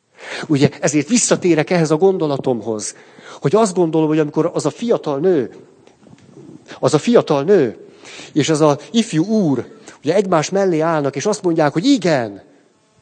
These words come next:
akkor azt ott abban a pillanatban én szerintem mindenki komolyan szokta venni.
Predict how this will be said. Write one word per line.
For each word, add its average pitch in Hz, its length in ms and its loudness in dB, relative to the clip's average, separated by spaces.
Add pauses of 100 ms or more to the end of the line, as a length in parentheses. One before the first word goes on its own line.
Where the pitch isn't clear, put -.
(760)
akkor 139 680 2 (280)
azt 165 340 4
ott 208 180 2
abban 180 320 2
a 127 40 0
pillanatban 156 680 -2
én 190 200 2
szerintem 151 520 -4
mindenki 165 600 -2
komolyan 139 440 0
szokta 120 360 -6
venni. 98 500 -4